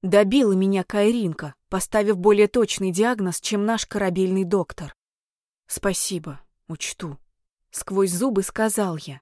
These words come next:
а Гетера только пожала тонкими плечиками и поспешила удалиться с моих глаз. "Шерт!" ругнулся я, застегнув рубашку.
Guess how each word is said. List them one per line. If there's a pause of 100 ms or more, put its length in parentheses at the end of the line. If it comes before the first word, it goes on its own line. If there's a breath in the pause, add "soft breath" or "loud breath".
(140)
а
Гетера
только
пожала
тонкими
плечиками
и
поспешила
удалиться
с
моих
глаз. (720)
"Шерт!" (340)
ругнулся
я,
застегнув
рубашку.